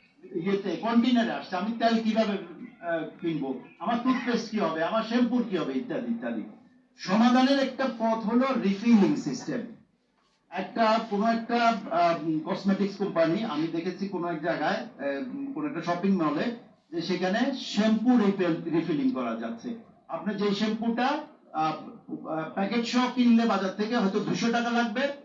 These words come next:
কিন্তু আপনি ওইখানে যাই সমপরিমাণ আপনি রিফিল করে নিয়ে আসতে পারবেন,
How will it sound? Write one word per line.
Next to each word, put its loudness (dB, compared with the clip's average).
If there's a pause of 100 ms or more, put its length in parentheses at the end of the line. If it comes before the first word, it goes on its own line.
(160)
কিন্তু -4
আপনি -2
ওইখানে 2
যাই 4 (360)
সমপরিমাণ 2
আপনি -2
রিফিল 4
করে 0
নিয়ে 0
আসতে -4
পারবেন, -6